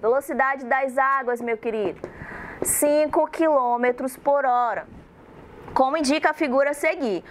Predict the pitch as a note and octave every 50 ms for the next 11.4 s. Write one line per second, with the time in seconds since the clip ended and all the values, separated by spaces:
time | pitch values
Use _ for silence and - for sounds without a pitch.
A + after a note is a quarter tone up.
0 | - - - - C4+ C#4+ C#4 D#4+ F4+ G#4 G#4+ - F4 E4 D#4+ D4 C4+ C#4 B3+ G#3+
1 | A3 C#4+ D#4+ D#4+ C#4 B3+ A#3 A3 C4+ - - - C#4 C4+ C4 C4+ C#4 B3 C4+ C#4+
2 | C#4 C#4 C#4+ D4 D4+ C4+ A3 B3 B3 B3+ B3+ B3 A3 F3+ E3 - - - F#3+ F#3+
3 | G#3 G#3+ A#3 C4+ B3 A#3+ A#3 A#3 A#3 A#3+ A3+ A3+ A#3 A#3 A#3 A3+ A#3 C4+ C4+ G#3+
4 | A3+ A#3 A3+ A3+ G#3+ A#3+ B3+ A#3+ B3+ B3 C4 D4 E4 A4 - - - - - -
5 | - - - - - - - - - B3 B3 B3 B3 B3 C4 A#3 A#3 B3 C4 C4
6 | B3 C4+ C4 C4 C4 A#3+ G3 A3 G#3+ G#3+ A3 B3 - - - - D#4 D4 B3+ A#3
7 | A#3 A#3 A3+ G#3 F3+ F3 - - - - - - - - - - - - - D#4+
8 | D#4+ C#4 D4+ D#4 F4 G4+ G4 G#4+ G4+ - - D4+ C#4 C#4 D#4+ - D#4 B3 C#4+ C4+
9 | - - D4+ D#4 E4+ G4 - F#4 E4+ D#4 C#4+ C4 A#3+ A3 G3 D#3+ - - - -
10 | - - - - - - - - - - - - - - - - - - - -
11 | - - - - F#3+ A3+ C#4+ F#4+